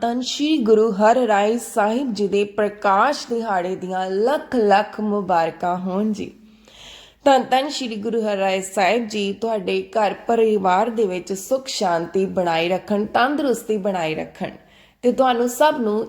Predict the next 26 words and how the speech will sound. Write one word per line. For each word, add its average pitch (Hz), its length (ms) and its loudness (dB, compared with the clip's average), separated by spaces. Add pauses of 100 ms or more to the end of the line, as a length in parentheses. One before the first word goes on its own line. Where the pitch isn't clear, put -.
(140)
ਚੜ੍ਹਦੀਆਂ 269 440 2
ਕਲਾ 180 280 0
ਬਖਸ਼ਣ। 165 440 -8 (1080)
ਸੋ - 160 4
ਅੱਜ 262 300 0
ਦੀ 302 180 -4
ਵੀਡੀਓ 254 460 -4
ਦੇ 294 120 -6
ਵਿੱਚ 233 320 -6
ਆਪਾਂ 208 440 -2 (120)
ਤੁਹਾਡੇ 247 300 4
ਨਾਲ 185 400 2 (320)
ਧੰਨ 220 420 2
ਧੰਨ 233 280 -2
ਸ਼੍ਰੀ 233 260 -6
ਗੁਰੂ 214 280 -2
ਹਰਿਰਾਏ 208 400 4
ਸਾਹਿਬ 247 440 2
ਜੀ 208 120 -4
ਦੇ 180 280 -4 (240)
ਪ੍ਰਕਾਸ਼ 226 520 0
ਦਿਹਾੜੇ 254 400 -4
ਤੇ 190 200 -8
ਉਹਨਾਂ 214 260 -6
ਦੀ 247 100 -8
ਜੀਵਨੀ 240 680 -2